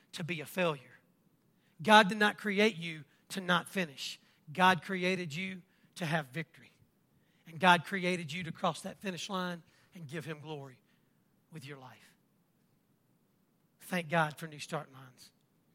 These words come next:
Thank God for Jesus. Because without Jesus, <laughs> I D N F it all.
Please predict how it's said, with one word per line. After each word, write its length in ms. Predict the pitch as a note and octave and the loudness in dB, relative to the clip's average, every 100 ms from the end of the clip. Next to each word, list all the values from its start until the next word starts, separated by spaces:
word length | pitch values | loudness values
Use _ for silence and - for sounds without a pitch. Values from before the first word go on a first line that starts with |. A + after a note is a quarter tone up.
| _ _ _ _ _ _ _ _ _ _ _ _ _ _ | _ _ _ _ _ _ _ _ _ _ _ _ _ _
Thank 300 | - E3 E3 | -12 -10 0
God 220 | E3+ D#3+ | 4 4
for 100 | D#3+ | 0
Jesus. 580 | C3 D3+ D3+ C3+ - - - _ _ _ _ _ _ _ _ _ _ _ _ _ _ _ _ _ _ - | -12 -12 -12 -14 -16 -18 -20 _ _ _ _ _ _ _ _ _ _ _ _ _ _ _ _ _ _ -16
Because 260 | D3+ E3+ | -8 -8
without 320 | C#3+ D#3 D#3+ C#3 | -2 2 2 0
Jesus, 540 | F3 F3+ F3 - - _ _ _ - | -10 -10 -12 -18 -20 _ _ _ -20
<laughs> 20 | A#3 _ _ _ _ _ _ _ _ _ _ _ _ _ _ _ | -20 _ _ _ _ _ _ _ _ _ _ _ _ _ _ _
I 60 | D#3 C#3 | -20 -12
D 220 | E3 D#3 | -10 -8
N 80 | D3+ | -8
F 180 | D3 D3+ | -10 -12
it 80 | |
all. 260 | C#3 C3 A#2+ | -12 -14 -16